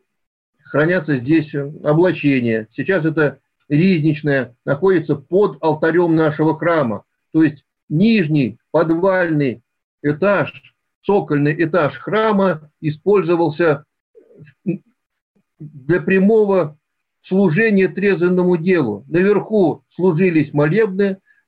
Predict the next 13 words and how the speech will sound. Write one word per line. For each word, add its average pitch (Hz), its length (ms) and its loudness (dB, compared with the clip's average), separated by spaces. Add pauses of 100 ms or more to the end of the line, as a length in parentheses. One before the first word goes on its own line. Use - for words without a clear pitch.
(220)
в - 80 -20
храме 190 680 0 (100)
принимались 180 720 0
обеты 156 460 -2
трезвости, 165 840 -2 (140)
служились 170 580 2
литургии, 175 680 0
оттуда 165 560 -2
уходили 156 520 0
крестные 151 560 -2
ходы, 202 520 -4 (480)
а - 200 -2
обеспечение, 170 1300 0